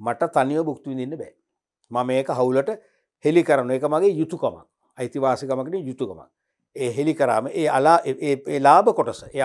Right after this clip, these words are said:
ඒ අතිරේක ආදායම සෙසු හවුල්කරුවන්ට ලාභ ලබන පාතයට බෙදා ගැනීම, බෙදා ගනිමින් අත්පත් කර ගැනීම අයිතියක් තියෙනවා. ඒක තමයි කියන්නේ. හරිනේ?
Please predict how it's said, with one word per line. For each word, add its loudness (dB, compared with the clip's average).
ඒ -2
අතිරේක -2
ආදායම -4
සෙසු 2
හවුල්කරුවන්ට 4
ලාභ 4
ලබන 2
පාතයට -6
බෙදා 2
ගැනීම, -4
බෙදා 0
ගනිමින් -6
අත්පත් -2
කර -2
ගැනීම -6
අයිතියක් -12
තියෙනවා. -20
ඒක -12
තමයි -8
කියන්නේ. -20
හරිනේ? -12